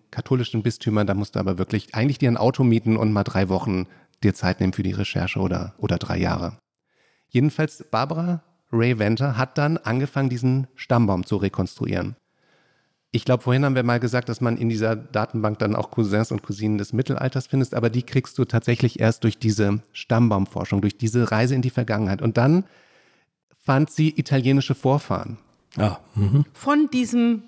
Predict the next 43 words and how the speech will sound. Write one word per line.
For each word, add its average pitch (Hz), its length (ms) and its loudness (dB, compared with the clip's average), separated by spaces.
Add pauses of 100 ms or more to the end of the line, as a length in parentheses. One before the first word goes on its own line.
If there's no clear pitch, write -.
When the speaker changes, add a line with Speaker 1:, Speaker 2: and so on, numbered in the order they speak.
(140)
Speaker 3:
Golden 208 320 2
State 180 320 -4
Killer. 135 320 -4 (420)
Speaker 1:
Ja, 127 380 0 (120)
kann 143 120 -2
man 147 140 2
so 135 120 0
sagen. 117 300 0
Also 107 200 -2
sie 120 140 0
hatte 156 200 -2
ja 139 160 0
diese 117 280 2
Namen 120 640 2
von 110 400 -2
Cousins 123 400 0
und 123 160 0
Cousinen 117 540 -2 (420)
dritten, 117 260 -2
vierten, 107 580 -4
fünften 117 320 -2
Grades. 113 600 -2 (280)
Und 127 240 -2
ja, 107 180 -2
das 127 140 -4
sind 135 120 -2
ja 123 120 0
dann 120 160 0
auch 117 180 -4
die, 110 260 -6 (100)
dann 113 160 -4
ging 110 140 -2
sie 107 120 -4
zurück 139 360 -2
und 120 160 -2
das 117 140 -2
sind 127 160 0
ja 117 80 2
dann 113 140 0
auch 107 140 -6
die 117 120 -6
Vorfahren 113 580 -2
dieses 113 440 -2